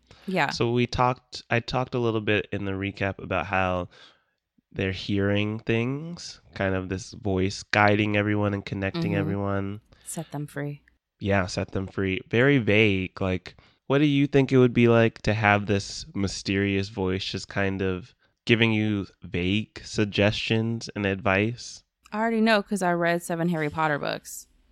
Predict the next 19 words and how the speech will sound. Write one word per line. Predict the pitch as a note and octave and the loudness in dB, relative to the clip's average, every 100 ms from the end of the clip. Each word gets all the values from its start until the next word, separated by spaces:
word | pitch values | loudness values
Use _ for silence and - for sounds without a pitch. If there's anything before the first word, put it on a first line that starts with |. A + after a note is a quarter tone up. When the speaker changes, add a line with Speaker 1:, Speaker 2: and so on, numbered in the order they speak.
| _ _ _ | _ _ _
Speaker 1:
So | - | 2
I | F#3+ F#3 | 6 6
know | G#3 G3+ | 6 4
what | G3 F#3 | 6 6
it | F3 | 6
is | F3 E3+ D#3+ D#3+ - - - _ _ - | 6 6 6 2 -2 -8 -18 _ _ -6
to, | - F#3 E3 D3 | 0 2 2 -2
to | - - G#3 | -8 -4 -2
be | F3+ G3+ | 2 4
a | F3 | 4
young | E3+ F3 G3 F3+ | 6 6 6 6
one | F3 E3 E3+ | 6 6 4
trying | G3+ E3+ | 2 2
to | |
get | E3+ F3 | 2 0
some | E3+ D3+ | 0 0
guidance | D3 D#3+ G3 E3+ E3+ | 6 8 8 6 2
from | E3+ D#3+ | 0 2
Dumbledore | E3 F3 D#3+ D#3+ D3+ D3+ | 2 2 2 4 4 2